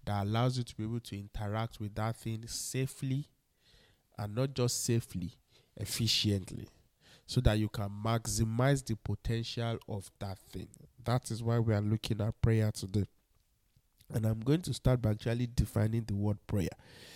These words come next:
<sighs> What does prayer mean?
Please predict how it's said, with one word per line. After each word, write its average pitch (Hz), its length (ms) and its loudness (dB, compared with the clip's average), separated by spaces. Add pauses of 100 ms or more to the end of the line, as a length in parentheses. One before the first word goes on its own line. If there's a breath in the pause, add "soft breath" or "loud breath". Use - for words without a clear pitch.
(1300 loud breath)
<sighs> - 60 0 (500 loud breath)
What 117 200 6
does 107 200 4
prayer 113 480 0
mean? 95 300 -6